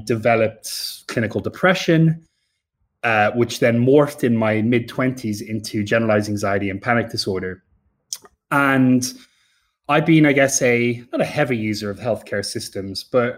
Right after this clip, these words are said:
a regular user, a daily user, um, a pretty typical user, I guess. Uh, and I never really gave it much thought. Um, I never, you know, really saw it as, as, as something that I was fundamentally interested in. It was just a cost of doing business.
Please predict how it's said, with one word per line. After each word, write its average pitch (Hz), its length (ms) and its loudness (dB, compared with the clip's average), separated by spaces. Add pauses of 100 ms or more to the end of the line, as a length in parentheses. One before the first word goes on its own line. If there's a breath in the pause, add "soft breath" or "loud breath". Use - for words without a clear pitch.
(140)
a 175 60 -6
regular 180 400 2
user, 107 340 0
a 120 40 -6
daily 190 280 2
user, 101 480 -4 (460)
um, 120 320 4
a - 80 -10
pretty 196 220 -2
typical 165 500 0
user, 101 340 -4
I 92 80 -6
guess. 95 420 -8 (540)
Uh, 117 480 2 (300)
and 160 120 4
I 175 60 4
never 196 220 4
really 170 200 6
gave 143 220 4
it 123 100 -2
much 120 260 -2
thought. 143 320 6 (120)
Um, 117 640 -2
I 120 60 -6
never, 123 300 -4 (320)
you 135 160 -2
know, 117 180 -2 (120)
really 143 240 2
saw 135 320 6
it 123 60 4
as, - 380 -2
as, - 200 -10 (220)
as - 160 -6
something 151 320 -4
that 131 160 -2
I - 20 -2
was 117 160 -4
fundamentally 127 640 -4
interested 117 540 -4
in. 107 160 -4
It 110 140 -8
was 117 100 -2
just - 280 -14
a 113 140 0 (360 soft breath)
cost 196 320 2
of 147 100 0
doing 131 240 4
business. 120 640 0